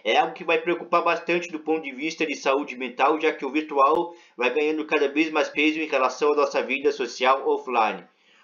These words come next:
Outro ponto de atenção é o monitoramento dos funcionários. Uma vez que os superiores poderão ter acesso a praticamente tudo o que o trabalhador faz, Isso pode ser natural do ponto de vista de revisar o trabalho, mas não é natural como forma de controle infringindo determinadas políticas de felicidade, diz Bahia.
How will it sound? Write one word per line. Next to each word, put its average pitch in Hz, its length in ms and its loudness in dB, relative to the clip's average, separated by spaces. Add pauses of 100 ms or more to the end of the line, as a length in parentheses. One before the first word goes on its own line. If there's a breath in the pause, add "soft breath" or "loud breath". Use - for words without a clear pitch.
(120)
Outro 175 300 2
ponto 160 300 4
de 143 80 2
atenção 135 420 0
é 156 60 6
o 151 40 0
monitoramento 151 720 -2
dos 131 160 -10
funcionários. 131 560 0
Uma 180 180 2
vez 185 300 -4
que 160 100 -10
os - 120 -8
superiores 143 640 0
poderão 131 480 2
ter 120 140 0
acesso 123 420 -2
a - 60 -12
praticamente 120 640 -2
tudo 156 300 0
o - 40 -6
que 135 100 -6
o 120 60 -6
trabalhador 107 640 0
faz, 147 400 0 (280 loud breath)
Isso 151 240 -6
pode 156 240 0
ser 151 140 0
natural 139 500 2
do 147 100 -10
ponto 143 260 -2
de 127 80 -6
vista 139 340 -2
de 123 160 0
revisar 120 460 0
o 151 100 -2
trabalho, 135 540 2 (260 loud breath)
mas 139 260 2
não 160 180 2
é 156 80 6
natural 131 680 4
como 135 340 0
forma 143 420 2
de 127 120 -10
controle 127 520 -4
infringindo 135 380 -6
determinadas 123 640 -2
políticas 131 380 -6
de 117 60 -18
felicidade, 123 640 -2
diz 120 280 -6
Bahia. 120 580 -2